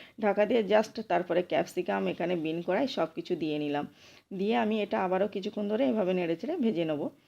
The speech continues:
তো একটু সময় ধরে চাপা দিয়ে দিয়ে রাখলে কী হয়, সিদ্ধটা ভালোভাবে হয়ে যায়, সময়টা কম লাগে। তারপরে এখানে জিরে, মরিচ, ধনিয়া গুঁড়ো, একটু লঙ্কা কুচি, একটু হলুদ গুঁড়ো, সব কিছু আমি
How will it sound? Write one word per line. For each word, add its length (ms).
তো 60
একটু 300
সময় 300
ধরে 160
চাপা 280
দিয়ে 160
দিয়ে 220
রাখলে 320
কী 160
হয়, 120
সিদ্ধটা 480
ভালোভাবে 440
হয়ে 200
যায়, 140
সময়টা 460
কম 220
লাগে। 240
তারপরে 420
এখানে 300
জিরে, 240
মরিচ, 300
ধনিয়া 300
গুঁড়ো, 180
একটু 220
লঙ্কা 340
কুচি, 340
একটু 220
হলুদ 300
গুঁড়ো, 260
সব 260
কিছু 220
আমি 160